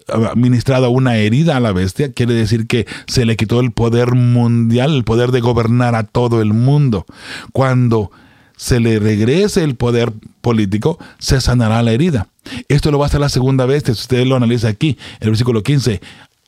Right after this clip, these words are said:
hablando de la segunda bestia, se le permitió infundir aliento a la imagen de la bestia para que la imagen hablase e hiciese matar a todo el que no la adorase. Note que esta imagen de la bestia, que es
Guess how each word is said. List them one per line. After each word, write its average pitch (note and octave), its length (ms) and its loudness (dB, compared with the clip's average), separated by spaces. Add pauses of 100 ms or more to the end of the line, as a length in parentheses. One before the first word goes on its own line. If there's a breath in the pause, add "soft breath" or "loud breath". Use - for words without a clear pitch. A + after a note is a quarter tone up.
(140)
hablando B2+ 280 2
de C#3 60 2
la B2 40 -2
segunda B2+ 240 0
bestia, A#2+ 160 0
se A2 100 0
le A2+ 80 0
permitió A#2 360 0
infundir C3+ 400 2
aliento C3+ 540 2
a C3+ 140 0
la C3 140 2
imagen C#3+ 560 2
de C3+ 80 2
la A#2+ 140 0
bestia B2+ 460 -2 (260 loud breath)
para B2+ 180 0
que B2 140 0
la A#2+ 80 2
imagen C#3 460 2
hablase B2 720 0 (440 loud breath)
e B2+ 100 0
hiciese B2+ 260 0
matar B2 240 0
a A#2 100 -2
todo C#3+ 240 0
el C3+ 140 -2
que A2+ 100 0
no A#2 140 2
la B2+ 140 2
adorase. B2+ 460 0 (300 loud breath)
Note C#3 300 0
que C3+ 140 0
esta C3+ 280 0 (240 loud breath)
imagen C3 420 2
de B2+ 120 0
la A2 100 0
bestia, A2+ 400 -2 (280 loud breath)
que A2+ 220 2
es B2 200 -2